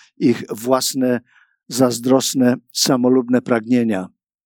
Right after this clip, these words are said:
Jakub zwraca się do swoich czytelników w czwartym wersecie naszego rozdziału tak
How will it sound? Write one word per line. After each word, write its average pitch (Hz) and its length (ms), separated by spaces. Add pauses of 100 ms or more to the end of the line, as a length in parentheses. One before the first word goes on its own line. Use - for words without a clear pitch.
(1120)
Jakub 196 300
zwraca 185 360
się 185 140
do 156 100
swoich 170 260
czytelników 165 640
w - 320
czwartym 190 440
wersecie 151 480
naszego 143 380
rozdziału 143 540 (280)
tak 208 180